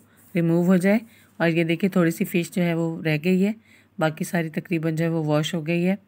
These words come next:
अभी सारी फ़िश जो है इसको वॉश करने के बाद जो है हम मसाला तैयार करेंगे और फ़िश पे लगाएंगे। तो छोटे दोनों भाई जो हैं इनको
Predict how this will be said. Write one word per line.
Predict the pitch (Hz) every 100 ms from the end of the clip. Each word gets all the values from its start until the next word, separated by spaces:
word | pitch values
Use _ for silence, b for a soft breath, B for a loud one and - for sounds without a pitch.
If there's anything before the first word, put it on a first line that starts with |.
| b b b b b b b _ _ -
अभी | 165 175 175
सारी | 185 165 165
फ़िश | - - - _ - 185 -
जो | 190
है | 170
इसको | 170 -
वॉश | 160 156 175
करने | 185 165 165
के | 175
बाद | 160 160
जो | 160
है | 180
हम | 165 156
मसाला | 160 151 160
तैयार | 170 165
करेंगे | 160 170 170 175 208 B B B B -
और | 165
फ़िश | 175 156
पे | - 156
लगाएंगे। | 151 151 147 143 135 143 _ _ _ _ _ _ _ _ _ _ _ _ _
तो | 202 156 156
छोटे | 151 175 180
दोनों | 185 190 185
भाई | 190 165
जो | 180
हैं | 190 180
इनको | 175 180